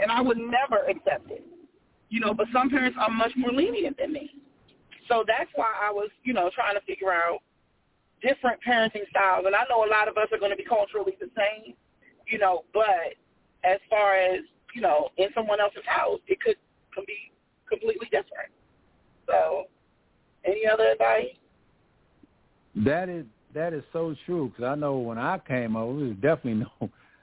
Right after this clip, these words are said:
Speaker 2: no cell phones or no, you know, computer. I mean, it was just a lot.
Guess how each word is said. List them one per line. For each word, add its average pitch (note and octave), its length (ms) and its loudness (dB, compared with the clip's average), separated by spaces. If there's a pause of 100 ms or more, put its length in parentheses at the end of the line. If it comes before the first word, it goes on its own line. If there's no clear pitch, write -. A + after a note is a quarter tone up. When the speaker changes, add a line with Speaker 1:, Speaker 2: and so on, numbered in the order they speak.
(140)
Speaker 2:
no A2+ 260 2 (160)
cell A#2 380 4
phones A2 600 0
or G2 100 -4
no, A2 420 0 (420)
you C3+ 140 4
know, G#2 360 0 (120)
computer. B2+ 640 -2
I D3 80 0
mean, C3 180 0
it C#3 120 0
was C3+ 160 -2
just A#2 220 -6
a G#2 80 -8
lot. A#2 440 -2